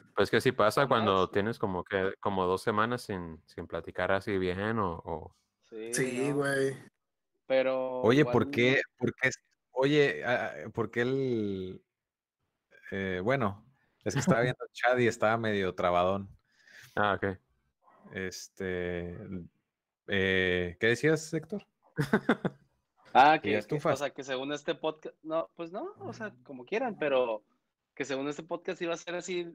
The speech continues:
Speaker 2: o sea, antes de que lo empezáramos dijimos, no,
Speaker 1: Ajá.
Speaker 2: pues una media hora y nomás cotorreamos así como para,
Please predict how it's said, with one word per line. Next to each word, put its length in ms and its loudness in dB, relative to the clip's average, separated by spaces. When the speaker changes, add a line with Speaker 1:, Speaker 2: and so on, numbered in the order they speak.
Speaker 2:
o 80 -14
sea, 140 -2
antes 200 -4
de 80 -4
que 120 -4
lo 120 -4
empezáramos 560 -6
dijimos, 380 -8
no, 100 -4
Speaker 1:
Ajá. 140 2
Speaker 2:
pues 140 -10
una 120 -4
media 320 -2
hora 400 -4
y 340 -14
nomás 280 -14
cotorreamos 540 -4
así 200 -14
como 280 -6
para, 240 -8